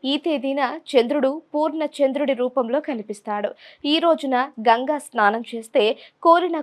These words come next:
కోరికలు నెరవేరుతాయని నమ్మకం. ఈ రోజున స్నానం చేసిన తరువాత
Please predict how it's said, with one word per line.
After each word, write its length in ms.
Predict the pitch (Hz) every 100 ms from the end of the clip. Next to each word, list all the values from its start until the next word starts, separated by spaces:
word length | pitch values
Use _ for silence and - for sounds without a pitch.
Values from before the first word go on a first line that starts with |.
| 311
కోరికలు 420 | 277 285 302 262 277 -
నెరవేరుతాయని 800 | 220 254 294 311 277 233 214 247 294
నమ్మకం. 360 | 208 202 202 - - - 285
ఈ 20 | 320 349
రోజున 280 | 339 294 254 294 -
స్నానం 380 | 277 233 285 277 254
చేసిన 320 | 240 285 269 254
తరువాత 460 | 214 220 311 -